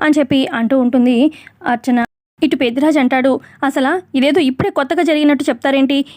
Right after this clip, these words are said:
ఇంతకుముందు ఎన్నిసార్లు అవని వెళ్ళలేదు పూజ గదిలోకి?" అని చెప్పి అంటూ ఉంటే, అప్పుడు కృష్ణబాబు అంటాడు, "హ్మ్, ఈ పెద్దిరాజు ఏమైనా తక్కువ? అసలు అవని పూజ గదిలోకి వెళ్ళగానే విజులు విజిలేసేశాడు" అని చెప్పి అనగానే నిహారిక,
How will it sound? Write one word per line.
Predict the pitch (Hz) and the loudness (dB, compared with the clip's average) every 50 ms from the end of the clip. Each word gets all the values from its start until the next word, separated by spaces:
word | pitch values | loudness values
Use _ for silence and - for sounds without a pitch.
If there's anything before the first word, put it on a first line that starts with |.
| - - | -4 -2
ఇంతకుముందు | 240 240 254 247 262 269 330 359 | 0 0 2 2 2 2 4 4
ఎన్నిసార్లు | 262 233 240 269 294 - 349 392 415 | 2 2 2 2 2 2 0 0 0
అవని | 370 277 277 302 339 | 0 0 0 0 2
వెళ్ళలేదు | 311 285 269 285 302 302 285 294 | 2 2 2 2 2 2 0 0
పూజ | 277 - 294 294 320 | -2 -2 -2 -2 -2
గదిలోకి?" | 294 294 269 277 277 277 - 285 277 - | 0 0 0 0 0 0 -2 -4 -4 -2
అని | - 262 262 | 0 0 0
చెప్పి | 269 254 - 254 | 0 0 -2 -2
అంటూ | 208 185 202 202 254 | -2 -2 -2 0 2
ఉంటే, | 262 254 254 302 339 370 - _ _ _ _ _ _ _ _ - | 2 2 2 2 0 -2 -2 _ _ _ _ _ _ _ _ 0
అప్పుడు | 330 320 320 | 0 2 2
కృష్ణబాబు | 269 285 254 - 302 277 302 294 262 | 0 0 -2 0 0 0 0 0 0
అంటాడు, | 254 240 220 262 247 254 254 233 - _ _ _ | -2 -2 -2 -2 0 0 -2 -2 -4 _ _ _
"హ్మ్, | 254 254 302 359 370 302 - - _ _ | 2 2 4 4 2 0 -2 -4 _ _
ఈ | 277 269 | -2 -2
పెద్దిరాజు | 226 247 226 208 226 285 339 359 349 | 0 -2 -4 -2 -2 0 0 2 2
ఏమైనా | 330 294 285 | 2 2 0
తక్కువ? | 269 262 226 - - 294 269 269 330 403 - - _ _ | 0 -2 -4 -4 -4 -2 -2 0 -2 -4 -6 -10 _ _
అసలు | 277 240 - 254 226 | -4 -2 -2 0 -2
అవని | 202 202 262 330 339 320 330 | 0 2 2 2 2 2 0
పూజ | - 262 240 254 | 0 -2 -2 -2
గదిలోకి | 302 285 330 311 311 311 | -2 0 0 0 0 0
వెళ్ళగానే | 254 220 214 226 254 302 302 302 330 330 285 285 | 0 0 0 0 0 0 2 2 2 2 2 2
విజులు | 214 220 190 302 320 330 | 0 0 0 0 0 0
విజిలేసేశాడు" | 240 240 220 214 202 247 311 330 339 330 - 370 349 294 277 - - | 0 -2 -2 -2 0 2 2 2 0 0 0 0 0 0 -2 -2 -2
అని | 277 277 285 | 0 0 0
చెప్పి | 277 233 285 269 | 0 0 0 0
అనగానే | 254 214 220 226 269 277 269 254 240 | 0 0 -2 0 0 2 2 2 2
నిహారిక, | 226 226 226 254 269 269 254 | 0 0 0 0 0 0 0